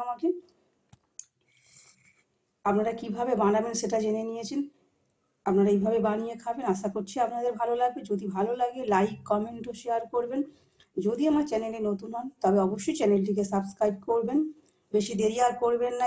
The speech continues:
এই চিংড়ি মাছের রেসিপিটা দেখার পর আমার তো মনে হচ্ছে সাবস্ক্রাইব করে দেওয়াটাই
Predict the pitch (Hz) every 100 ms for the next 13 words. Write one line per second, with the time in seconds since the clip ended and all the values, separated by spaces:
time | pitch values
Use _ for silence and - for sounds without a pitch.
0 | 247 247 226 226 226 247 214 202 240 240
1 | 240 190 175 240 240 254 254 254 - _
2 | _ 185 226 - 269 262 269 269 262 -
3 | 208 202 - 220 - 208 202 214 208 269